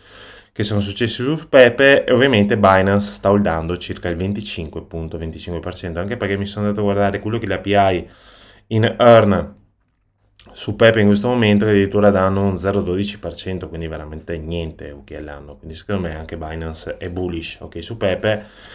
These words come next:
e ha un controvalore di circa ottantatré milioni, quindi direi molto interessante il tutto. Poi andiamo a vedere anche quello che sta facendo Binance, perché guardate qui, l'accumulo continua, ok?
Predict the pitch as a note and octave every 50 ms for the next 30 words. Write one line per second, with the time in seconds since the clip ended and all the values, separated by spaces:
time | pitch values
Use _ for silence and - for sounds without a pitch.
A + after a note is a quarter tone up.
0 | - G#2+ - B2 A2+ A2+ G#2+ B2 A2+ G#2 B2 A#2+ B2+ A#2+ G2+ F#2 F2 F2 F2+ G#2
1 | G2+ G2+ G2+ F2+ - G2+ F#2+ - G2 F#2+ F#2+ F#2 E2+ F2 F2 F2 F2 E2+ F2 D#2+
2 | D#2 D#2 D#2 D#2+ D#2+ - F2 E2+ E2+ E2 E2+ E2 E2 E2 E2 E2 D#2+ D#2+ E2+ E2+
3 | E2 E2 E2 E2 F2 D#2+ - G2+ D#2+ - - F2 E2+ E2 F2 D#2 - - - -
4 | _ - - _ _ - - - - - - _ A3+ F3 A#2+ C3 E3+ A3+ B3 G#3
5 | D3 B2+ A2+ - A2+ A#2 B2+ A#2+ A#2 A2 G#2+ - A2+ G#2 - - A2+ G2+ G#2 -
6 | A2+ A2 G#2 G2+ G2 F#2 F#2 F#2 F2+ F2+ - - A2+ A2 G#2 G#2+ B2 C3 - F3
7 | - - G2+ F#2 F2+ - - G2 F#2+ F#2 - - E3 E3+ E3+ E3+ - G2+ F#2+ -
8 | F2+ F#2 G#2 C3 F3+ G#3 - - _ _ _ _ _ - - - F#2 E2+ E2 F2+
9 | G#2 - -